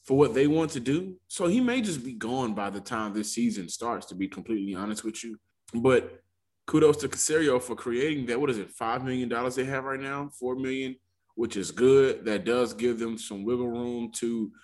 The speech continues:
address certain needs, as we talked about yesterday. What should Houston focus on in the draft? Well, now they may be able to focus on how they can still get better in free agency before the draft gets here,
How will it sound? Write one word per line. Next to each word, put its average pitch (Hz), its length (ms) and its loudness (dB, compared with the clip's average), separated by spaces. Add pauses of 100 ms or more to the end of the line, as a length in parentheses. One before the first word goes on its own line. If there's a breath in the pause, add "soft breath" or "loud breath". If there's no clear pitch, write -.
(200 loud breath)
address 101 360 -2
certain 101 360 0
needs, 123 340 4
as 98 160 -4
we 101 60 -10
talked 101 340 -6
about 90 160 -6
yesterday. 107 420 -2
What 123 260 2
should 113 160 -6
Houston 117 420 -6
focus 110 380 -8
on 117 200 -4
in 107 100 -4
the 90 80 -10
draft? 135 420 -2 (400 soft breath)
Well, 170 200 6
now 185 300 4
they 175 200 4
may 160 200 4
be 156 240 0
able 151 240 2
to 147 460 0 (1300)
focus 165 520 0
on 147 180 -4
how 143 220 -6
they 143 120 2
can 135 140 -4
still 147 260 2
get 127 280 -2
better 139 200 2
in 117 120 -4
free 170 260 -4
agency 117 480 0
before 110 300 -8
the 101 100 -10
draft 95 320 -8
gets 95 180 -10
here, 135 220 -4